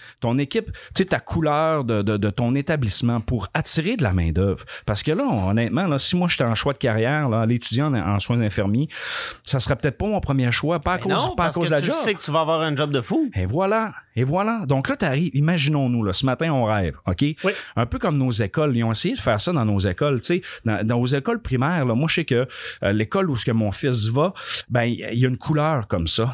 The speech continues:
Speaker 1: Tu sais, il y a un nom spécial à l'école. Il y a, il y a une thématique à chaque année. Euh, les profs sont engagés, euh, sont, tu sais. Euh, mais pourquoi qu'on voit pas ce genre de sentiment-là dans
Speaker 3: Mm.
Speaker 1: un hôpital ? Et là, vous allez me dire, « Ouais,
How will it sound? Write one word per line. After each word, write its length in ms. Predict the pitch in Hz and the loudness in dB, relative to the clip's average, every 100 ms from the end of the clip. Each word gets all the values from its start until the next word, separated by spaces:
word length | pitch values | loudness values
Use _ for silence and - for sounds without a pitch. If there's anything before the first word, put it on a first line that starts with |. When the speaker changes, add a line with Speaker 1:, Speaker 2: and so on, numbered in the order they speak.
| - | -2
Speaker 1:
Tu 60 | |
sais, 120 | - 156 | -2 0
il 60 | |
y 60 | 135 | 2
a 60 | |
un 180 | 123 123 | 2 2
nom 220 | 123 143 | 2 0
spécial 460 | 139 - 113 139 120 | -2 -4 -2 0 2
à 80 | 110 | 2
l'école. 500 | 101 - 107 90 87 - - | 0 0 2 2 0 -6 -4
Il 80 | 101 | 0
y 20 | |
a, 60 | 104 | 2
il 80 | 104 | 2
y 60 | |
a 40 | 110 | 0
une 120 | 110 | 0
thématique 600 | 147 143 131 - 120 107 | 0 0 2 0 0 0
à 60 | 101 | 0
chaque 260 | 131 - | -2 -2
année. 380 | 143 131 107 101 - - - | 0 0 0 -2 -4 -4 0
Euh, 80 | |
les 180 | 98 113 | 2 2
profs 260 | - 165 - | 0 -2 0
sont 260 | 135 113 135 | 0 0 -2
engagés, 680 | 139 160 156 135 127 123 123 | 0 0 2 0 0 2 2
euh, 220 | 110 104 | 2 0
sont, 240 | - 104 67 | 0 -2 0
tu 200 | 233 254 | -2 -2
sais. 20 | - - - - | -6 -6 -2 0
Euh, 160 | 101 - 107 | 0 0 -2
mais 160 | 110 | 0
pourquoi 240 | 107 - 277 | -2 -2 0
qu'on 160 | 156 | 0
voit 220 | 104 90 - | 2 0 0
pas 140 | 135 | -2
ce 140 | - | 0
genre 220 | 90 107 104 | 0 2 2
de 80 | |
sentiment-là 560 | 95 113 95 110 95 151 | 2 2 2 2 2 2
dans 120 | 147 | 2
Speaker 3:
Mm. 120 | 95 | 2
Speaker 1:
un 100 | 95 | 2
hôpital ? 420 | 98 - 151 147 82 | 0 -2 -2 -2 0
Et 80 | |
là, 100 | 123 | 0
vous 120 | 196 143 | 0 0
allez 100 | 113 | 0
me 40 | |
dire, « 160 | 120 123 | 0 2
Ouais, 180 | 131 | 2